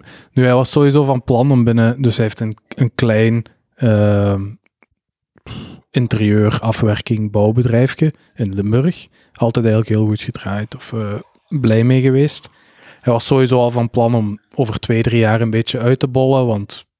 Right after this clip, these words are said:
ja, bijna pensioenleeftijd, zelfstandig, het is erop. Maar hij is eigenlijk, eh, vorig jaar, of, ja, nee, nu al een aantal jaren terug, samen met iemand anders dan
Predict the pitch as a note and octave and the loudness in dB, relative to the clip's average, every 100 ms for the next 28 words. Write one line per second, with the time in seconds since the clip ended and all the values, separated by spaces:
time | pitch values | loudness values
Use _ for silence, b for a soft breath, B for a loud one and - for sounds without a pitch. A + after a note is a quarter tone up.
0 | _ F2 E2 G2+ F#2 F#2 - G2 B2+ B2 | _ -16 -16 -12 -10 -10 -10 -6 -2 0
1 | A#2+ A#2+ - A#2 A2+ - G#2+ - A#2 A2 | -2 -4 -2 -2 -2 -4 -10 -10 -8 -8
2 | A2 - A#2+ - C#3 - - B B B | -8 -10 -12 -10 -12 -14 -20 B B B
3 | B B B B - C3+ C#3 D3 C#3+ C#3 | B B B B -2 0 2 2 2 2
4 | D3 C3+ C3 C3 B2+ A#2+ C3+ F3+ - F3 | 2 4 4 4 2 2 0 0 0 0
5 | F3+ E3+ - - - - - A2+ G#2+ G#2 | 0 -2 -4 -12 -20 -20 -6 -4 -4 -4
6 | G#2 A2 G#2+ A2 A2 A#2+ A#2+ B2+ A#2+ A#2+ | -6 -6 -4 -4 -2 0 0 0 0 0
7 | A#2 - C#3+ - - - - _ _ _ | -2 -2 -4 -4 -14 -18 -20 _ _ _
8 | _ - - C3 A#2+ A#2+ A#2+ A#2 A2+ A2 | _ -12 -4 -2 0 0 0 0 -2 -2
9 | A2 C3+ C#3+ C3+ D3 D#3+ F3+ | -2 0 2 2 0 0 -4